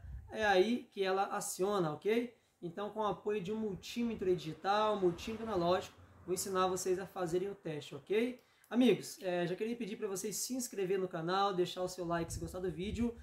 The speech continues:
e também deixar uma sugestão de vídeo aí com alguma dúvida concernente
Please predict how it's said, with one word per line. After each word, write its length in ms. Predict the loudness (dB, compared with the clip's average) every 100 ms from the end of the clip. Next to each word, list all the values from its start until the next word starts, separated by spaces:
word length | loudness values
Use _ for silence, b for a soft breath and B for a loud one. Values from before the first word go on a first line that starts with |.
| b b
e 60 | -6
também 400 | -2 2 2 4
deixar 320 | 2 0 -2
uma 100 | -2
sugestão 600 | -4 -4 -2 -2 -4 -6
de 100 | -4
vídeo 260 | -4 -2 2
aí 120 | 2
com 160 | 0
alguma 360 | -4 -2 -2 -2
dúvida 480 | -2 -2 0 -2 -4
concernente 960 | -6 -10 -6 -2 -2 -2 -6 -8 -8